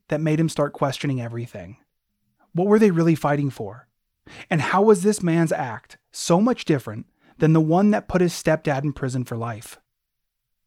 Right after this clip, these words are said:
There was so much to work through after finishing his military service. On top of his family history,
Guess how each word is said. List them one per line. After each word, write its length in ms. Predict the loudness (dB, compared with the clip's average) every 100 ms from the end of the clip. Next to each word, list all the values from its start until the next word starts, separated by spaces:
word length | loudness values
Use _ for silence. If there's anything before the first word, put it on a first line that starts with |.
| _ _ -20 0
There 120 | 2
was 140 | 4 2
so 240 | 0 0
much 220 | 0 -2
to 100 | 0
work 280 | 2 0 -2
through 300 | -8 -10 -12 _ -6
after 200 | -4 -4
finishing 400 | -2 0 0 0
his 140 | -2 -2
military 480 | -2 -2 -6 -10
service. 540 | -10 -12 -14 -16 -18 -20 _ _ _ _ _ _ _ -4
On 100 | -2
top 200 | 0 0
of 80 | 0
his 140 | -2
family 340 | 0 2 2 2
history, 560 | 0 -4 -2 0 -2